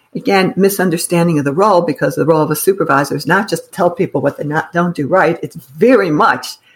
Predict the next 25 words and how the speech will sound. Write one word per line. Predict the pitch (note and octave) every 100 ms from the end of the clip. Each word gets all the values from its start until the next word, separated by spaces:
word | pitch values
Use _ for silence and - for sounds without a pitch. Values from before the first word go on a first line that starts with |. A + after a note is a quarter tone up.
| _
to | F#3
tell | G#3 D#3+
them | D3+
what | D#3 D#3+
they, | D#3 D3+
what | - D#3
they | D#3+
do | D#3 D#3
right. | C3+ - -
So | D#3 D3+ D3+ - - _
this | E3+ G3
is | G3
another | F3+ E3 F3
lesson | F3 D#3 E3 F3+ F3
learned | A3 B3+ G3
that | E3+ -
we're | E3+
gonna | E3+
carry | E3 - D#3+ D3+ - _
back, | - A#3 - - - _ _ _
um, | D3 D3 -
into | F3 D#3
the, | D#3+ - _
into | F#3 E3 E3
the | D#3